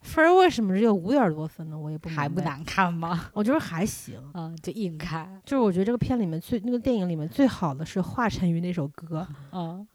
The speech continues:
Speaker 1: 这是我唯一的印象。
Speaker 2: 嗯。
Speaker 1: 但他演猴子也还合理吧。
Speaker 2: 嗯，那你期待后面的 <laughs> 张爱玲吗？他跟那个，
Speaker 1: 嗯，
Speaker 2: 嗯，他跟那个
Speaker 1: 马思纯吧。
Speaker 2: 马思纯，嗯。
Speaker 1: 其实就，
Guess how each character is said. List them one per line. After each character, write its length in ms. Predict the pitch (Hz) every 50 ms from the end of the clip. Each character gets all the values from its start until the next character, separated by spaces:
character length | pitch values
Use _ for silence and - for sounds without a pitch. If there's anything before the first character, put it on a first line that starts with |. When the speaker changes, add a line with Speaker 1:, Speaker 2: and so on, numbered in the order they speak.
| 196
Speaker 1:
这 80 | 196 214
是 80 | 226 240
我 120 | 220 185
唯 100 | 170 160
一 160 | 165 185 214 220
的 60 | 214
印 300 | 214 214 233 214 175 156
象。 300 | - 165 165 127 107 131 143 - -
Speaker 2:
嗯。 60 | - -
Speaker 1:
但 120 | - 262
他 180 | - 320 339 381
演 160 | 339 262 196
猴 240 | - - 170 160 196
子 100 | 247 311
也 120 | 269 185
还 180 | 160 160 180 208
合 300 | 214 - - 156 160 175
理 120 | 202 180
吧。 240 | 147 147 - - 202 208
Speaker 2:
嗯， 320 | 185 180 170 165 175 175 -
那 160 | 208 247 240
你 80 | 202 180
期 240 | 156 - - 202
待 300 | 190 202 190 180 170 160 - -
后 180 | 180 - - 202
面 300 | 180 185 180 196 233 226
的 160 | 220 208 196 233 - - - - - - -
<laughs> 440 | - - - - - - - - _
张 140 | - 214 202
爱 140 | 196 190 185
玲 200 | 165 170 139 139
吗？ 160 | 156 175 165 165 - - _ _ _ _ _ _ _ _ _ - 147 - - _ - - - - - - _ -
他 160 | - 170 170
跟 280 | 160 180 185 185 190 202 - 247 202 - _ _ -
那 100 | 180 175
个， 140 | 165 - 262
Speaker 1:
嗯， 140 | 240 240 226
Speaker 2:
嗯， 140 | 214 202 190
他 140 | 170 160 160
跟 140 | 147 139
那 80 | 135 -
个 140 | 160 160 180
Speaker 1:
马 160 | 180 165 165
思 120 | 170 175
纯 220 | 170 196 175 160 160
吧。 60 | 160
Speaker 2:
马 40 | 160 156
思 80 | 160 156
纯， 60 | - 151
嗯。 200 | 170 160 165 170
Speaker 1:
其 160 | - - 214
实 40 | 247
就， 140 | - 320